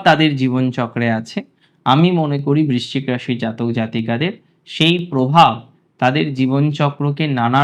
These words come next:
রকমভাবেই পজিটিভ দিশার দিকে নিয়ে যাবে, পজিটিভ ফলাফলের দিকে নিয়ে যাবে। কোনো রকম টেনশন করার দরকার নেই,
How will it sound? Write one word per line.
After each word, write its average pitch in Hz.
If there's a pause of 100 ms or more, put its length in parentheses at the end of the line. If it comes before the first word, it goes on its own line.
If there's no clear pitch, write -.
রকমভাবেই 147 (460)
পজিটিভ 147 (160)
দিশার 165
দিকে 160
নিয়ে 151
যাবে, 151 (400)
পজিটিভ 139 (120)
ফলাফলের 120
দিকে 113
নিয়ে 143
যাবে। - (440)
কোনো 165 (120)
রকম 180 (120)
টেনশন 139 (140)
করার 120
দরকার 113
নেই, 147